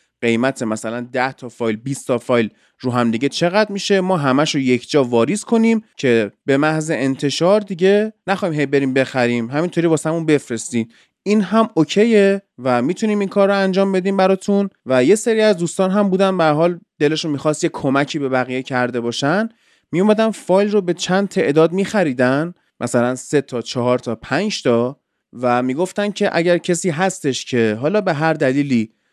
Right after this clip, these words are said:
توانایی خرید اکسترا رو نداره، ما جای اونها پرداخت می‌کنیم و بیان به خودت پیام بدن و فایل رو بگیرن،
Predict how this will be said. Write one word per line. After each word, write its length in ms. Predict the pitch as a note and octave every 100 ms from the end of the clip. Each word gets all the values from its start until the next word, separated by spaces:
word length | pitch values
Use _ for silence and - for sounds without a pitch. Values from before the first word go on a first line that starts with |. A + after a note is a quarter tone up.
| _ _
توانایی 540 | D#3 D3+ D#3 D#3 F#3
خرید 360 | D#3 C#3+ C3 C3
اکسترا 480 | B2 - C3+ B2 B2+
رو 60 |
نداره، 720 | B2+ B2 B2 B2+ G3+ F3+ E3 D#3+
ما 280 | D3+ G#3
جای 200 | G3+ G#3
اونها 340 | G#3 F#3 D#3 F3
پرداخت 540 | E3 D#3 C#3 E3+ F3+
می‌کنیم 440 | G3+ F#3 F#3+ F#3+ F#3+
و 200 | F#3 F3+ _
بیان 460 | C3 D3 E3+ F3 G#2
به 180 | C3+ B2
خودت 320 | C3+ D3 C3+
پیام 320 | B2+ B2+ G#3
بدن 200 | G#3+ G#3+
و 40 | G#3+
فایل 260 | F#3 F#3+
رو 60 | G3
بگیرن، 480 | F3 C#3 B2 A#2